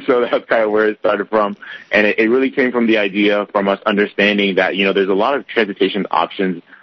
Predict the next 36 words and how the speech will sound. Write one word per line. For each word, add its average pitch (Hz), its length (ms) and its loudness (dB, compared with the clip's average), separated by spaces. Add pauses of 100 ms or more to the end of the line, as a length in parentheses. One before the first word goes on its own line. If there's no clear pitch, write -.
(140)
available 98 580 2
out 117 180 -2
there, 131 160 2
but 107 140 -2
they're 101 80 0
just 131 140 0
not 147 140 0
being 117 220 0
mobilized 95 560 0
to 92 80 0
help 92 220 -2
the - 80 -4
daily 90 260 2
commuter. 87 420 0
And 82 120 -2
that's 95 180 -4
where 101 100 2
we 92 80 0
kind 90 180 -4
of 87 60 -10
come 87 160 0
in 87 140 0
with 85 160 -4
our 82 220 0 (260)
logistics 95 400 0
software, 80 600 0
uh, 80 220 0
to - 120 -2
mobilize 92 600 0 (320)
different 110 420 0 (120)
transportation 98 640 0
and, 90 200 2
uh, 85 120 0
mobility 90 500 0
options 98 460 -2 (120)
to 85 340 2